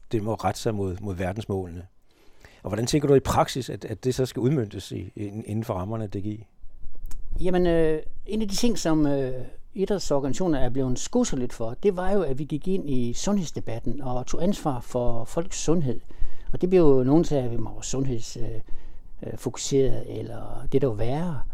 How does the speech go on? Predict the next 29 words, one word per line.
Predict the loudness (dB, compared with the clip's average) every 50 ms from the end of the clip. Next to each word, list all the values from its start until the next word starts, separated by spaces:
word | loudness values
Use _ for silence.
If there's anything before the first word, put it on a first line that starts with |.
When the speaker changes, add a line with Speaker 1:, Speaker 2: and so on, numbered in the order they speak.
| -2 0 0 0 0 -2 -2 -4 -2
Speaker 2:
Øh, | -2 -2 -2 -2 -2
men, | 0 0 -2 0 -2
men | -2 -2
der | 0 -2
tog | 2 4 4 4 6
man | 4 2
faktisk, | 2 2 2 0 0 0 -4 -6 -6 -4 -4 -2 0 0
øh, | 2 2 0 -2 -2 -4 -4 0
en | 2 4 4
opgave, | 4 2 0 0 2 2 4 4 4 2 0
hvor, | 0 2 2 4 4 4 2 -2 -6 -8 -6
kan | -6 -6
man | -6 -4
sige, | -4 -2 -2 0 0 0 -2 -2
øh, | -4
samfundet | -4 -2 0 0 0 0 2 0 0 0 -2 -6
eller | -8 -8 -8 -8 -6 -2
de | 0 0 2 4 2
offentlige | 2 2 2 2 2
institutioner | 2 0 -2 -4 -2 -2 -2 -2
var | -2 -4 -6
fodslæbende. | 0 2 2 2 2 0 -2 -2 -2 -4 -6 -12 -16 -16 -18 -18 -16 -14 -6 -4 -2 -2 2 6
I | 6
tredive | 6 6 6 4 4 4 4 6 4
år | 4 4
har | 4 2 2
vi | 4 4
jo | 4
vidst, | 6 4 4 4 2 0 -2 -4